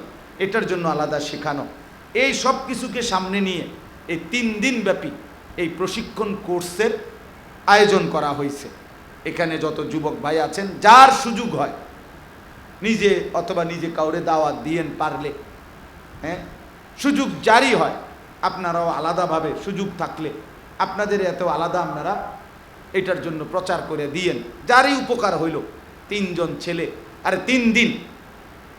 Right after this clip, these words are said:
এই কোনো খরচ লাগবে না, থাকা খাওয়া সব ফ্রি। এ তিন দিন থাকবে, খাবে, দিন শিখবে, জরুরি মাসআলা মাসায়েল, অজু, নামাজ সহ আমল,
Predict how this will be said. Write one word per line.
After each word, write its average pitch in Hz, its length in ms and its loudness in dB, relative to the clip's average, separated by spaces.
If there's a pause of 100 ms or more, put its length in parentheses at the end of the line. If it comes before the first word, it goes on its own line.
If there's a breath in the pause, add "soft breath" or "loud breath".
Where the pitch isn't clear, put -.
এই 170 80 0 (160)
কোনো 254 160 4 (140)
খরচ 226 280 4
লাগবে 160 280 -2
না, - 100 -8 (1120)
থাকা 170 340 0
খাওয়া 165 420 0
সব 202 360 0
ফ্রি। 165 220 -6 (920)
এ 190 180 0
তিন 202 240 2
দিন 208 240 -2
থাকবে, 175 580 2
খাবে, 147 340 0 (840)
দিন 240 300 6
শিখবে, 139 500 2 (420)
জরুরি 175 360 6
মাসআলা 151 500 -4
মাসায়েল, 160 480 -4
অজু, 151 300 -6
নামাজ 135 440 -6
সহ 165 260 -2 (520)
আমল, 185 320 2